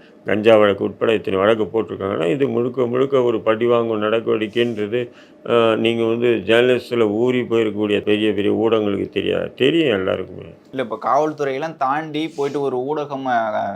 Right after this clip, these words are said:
Speaker 2: சவுக்கு சங்கர்கிட்ட கஞ்சா இருந்துச்சா இல்லையான்ட்டு ஆய்வு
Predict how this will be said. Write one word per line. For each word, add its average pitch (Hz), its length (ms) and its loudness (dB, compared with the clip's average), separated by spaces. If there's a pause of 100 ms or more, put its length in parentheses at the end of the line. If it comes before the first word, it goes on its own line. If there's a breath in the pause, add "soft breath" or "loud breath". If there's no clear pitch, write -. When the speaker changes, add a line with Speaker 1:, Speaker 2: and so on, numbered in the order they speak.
(200)
Speaker 2:
சவுக்கு 143 300 -4
சங்கர்கிட்ட 135 320 -6
கஞ்சா 123 220 -2
இருந்துச்சா 127 420 -6
இல்லையான்ட்டு 123 580 -6
ஆய்வு 139 320 -2